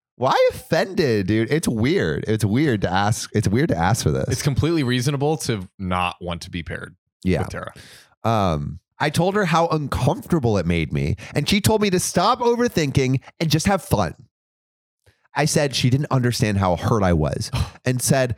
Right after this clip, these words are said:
Speaker 1: she had it. She said she had an idea, but to just do it as her wedding gift. I feel like the sister has something, like, t-, like, behind her
Speaker 2: Yeah,
Speaker 1: sleeve.
Speaker 2: this
Speaker 1: This is
Speaker 2: is,
Speaker 1: weird.
Speaker 2: this is making literally no logical sense whatsoever.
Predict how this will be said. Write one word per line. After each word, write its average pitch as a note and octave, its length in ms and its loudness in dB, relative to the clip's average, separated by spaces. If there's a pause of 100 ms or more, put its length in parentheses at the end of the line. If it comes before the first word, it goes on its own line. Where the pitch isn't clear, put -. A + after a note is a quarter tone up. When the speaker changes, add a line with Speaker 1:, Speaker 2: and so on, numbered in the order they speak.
(100)
Speaker 1:
she - 420 2
had C3+ 300 2
it. B2 180 -4 (220)
She F3 140 2
said D#3 240 2
she - 140 2
had C3 200 4
an B2 80 -2
idea, F2 680 0 (340)
but B2+ 400 0
to C3 100 2
just C3 320 0
do G#2+ 160 2
it A2 180 0
as G2+ 180 2
her - 160 2
wedding D#2 360 -2
gift. - 380 -6 (2500)
I G3 60 2
feel C4+ 220 2
like D#4 160 0
the A#3+ 100 2
sister F#3+ 300 2
has D3+ 140 2
something, A#2+ 360 0
like, G2 220 0
t-, - 200 0
like, F#2+ 280 0
behind F2 320 0
her D#2+ 40 2
Speaker 2:
Yeah, D3+ 200 4
Speaker 1:
sleeve. C#2+ 100 2
Speaker 2:
this E2 140 2
Speaker 1:
This - 20 0
is A#2 140 4
Speaker 2:
is, F3 40 2
Speaker 1:
weird. E3+ 240 2
Speaker 2:
this G3 160 0
is G3+ 140 0
making E3 360 0
literally B2+ 440 0
no A2 280 2
logical F#2 440 -2
sense E2 300 -10
whatsoever. D#2+ 600 -6